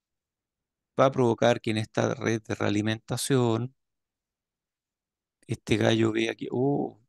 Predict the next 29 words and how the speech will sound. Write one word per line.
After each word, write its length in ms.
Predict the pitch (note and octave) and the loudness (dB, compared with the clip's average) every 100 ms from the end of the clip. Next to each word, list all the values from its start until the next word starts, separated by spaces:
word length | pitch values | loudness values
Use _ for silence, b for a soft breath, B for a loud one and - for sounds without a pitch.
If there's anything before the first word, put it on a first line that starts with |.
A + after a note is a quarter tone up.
| _ - | _ -20
aquí 220 | - A2+ | -6 -2
me 120 | A2 | 0
cambiaron 400 | G#2+ G#2+ A2 A2+ | 0 0 0 0
el 80 | G#2 | -2
voltaje, 500 | G#2 G2 B2+ A#2+ A#2+ | -4 -2 -2 0 -2
mi 100 | G#2+ | -4
salida 340 | - G#2+ G#2+ | -2 0 2
no 100 | A2 | 0
es 60 | A2 | -4
lo 80 | G#2+ | -8
suficiente, 680 | - - - C3 B2 - | -12 -10 -2 2 2 0
la 100 | A2+ | 0
voy 140 | A2 B2 | 2 2
a 20 | |
empezar 400 | B2 A2+ - B2+ | 2 -4 0 2
a 40 | |
aumentar". 580 | A#2+ G#2 F2+ _ - - _ _ _ _ _ _ _ _ | 2 0 -6 _ -12 -12 _ _ _ _ _ _ _ _
Entonces 260 | - - A#2 | -12 -10 -10
este 160 | - G2+ | -8 -2
va 120 | G#2+ | -2
a 20 | |
empezar 420 | G#2+ - - A#2+ | -2 -4 -2 0
a 40 | A2 | 2
aumentar 380 | G2 - - | 0 -2 -4
la 120 | - - | -4 -4
salida 340 | - G#2 G2+ | -6 -4 -2
de 60 | G2+ | -2
alguna 260 | - G#2+ | -4 -12
forma. 260 | A2 - _ | -16 -20 _